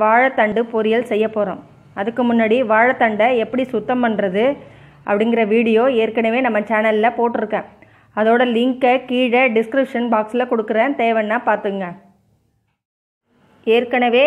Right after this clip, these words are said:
நம்ம சேனல்ல வாழைத்தண்டு சூப்பு செஞ்சுருக்கோம். அதுல வாழைத்தண்டின் பயன்களும்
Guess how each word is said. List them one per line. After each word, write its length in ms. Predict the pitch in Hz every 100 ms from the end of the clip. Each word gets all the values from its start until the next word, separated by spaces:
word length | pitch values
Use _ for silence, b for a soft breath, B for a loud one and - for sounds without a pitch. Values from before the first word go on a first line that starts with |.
| 302 - 226
நம்ம 200 | 226 226 233
சேனல்ல 540 | 214 233 196 202 269 262 220
வாழைத்தண்டு 540 | 233 247 233 208 233 - -
சூப்பு 300 | 254 277 262
செஞ்சுருக்கோம். 540 | 220 202 196 214 247 294 - 208
அதுல 220 | 214 214 202
வாழைத்தண்டின் 640 | 214 247 247 226 220 233 214
பயன்களும் 580 | 214 233 214 202 247